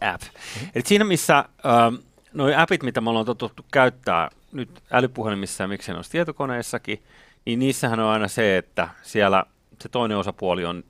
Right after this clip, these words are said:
Speaker 1: joku yritys, joka tarjoaa sen appin, ja se kerää sulta informaation siitä, kenties myy sen eteenpäin, tai tietyllä tavalla se kaikki on niinku sen yhden yrityksen hallinnassa.
Speaker 2: Kyllä.
Speaker 1: No nyt sit puhutaan, että jatkossa nää toimisi niinku lohkoketjuperiaatteella,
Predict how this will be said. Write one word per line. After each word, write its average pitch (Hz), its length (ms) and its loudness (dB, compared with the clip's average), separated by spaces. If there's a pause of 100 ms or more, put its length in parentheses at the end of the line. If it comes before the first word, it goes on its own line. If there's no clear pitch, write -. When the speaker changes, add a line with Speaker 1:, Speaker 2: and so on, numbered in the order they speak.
Speaker 1:
joku 101 200 -10
yritys, 92 440 -6
joka 85 180 -10
tarjoaa 85 420 -4
sen 90 220 -10
appin, 147 220 0
ja 107 60 2
se - 160 -12
kerää 104 300 2
sulta 90 240 -8
informaation 85 640 -8
siitä, 85 260 -8
kenties 82 440 -10
myy 87 180 -10
sen 82 180 -14
eteenpäin, 90 720 -2
tai 80 140 -8 (400)
tietyllä 139 220 2
tavalla 123 200 4
se 117 80 -2
kaikki 139 360 2
on 110 80 -2
niinku 98 180 -8
sen 107 280 -4
yhden 98 260 -4
yrityksen 90 400 -8
hallinnassa. 82 540 -6
Speaker 2:
Kyllä. 87 140 -6 (300)
Speaker 1:
No 127 60 0
nyt 196 160 2
sit 202 220 0 (520)
puhutaan, 190 580 4
että 131 180 -2
jatkossa 139 380 0
nää 110 340 2
toimisi 160 360 0
niinku 113 180 -8
lohkoketjuperiaatteella, 110 1200 0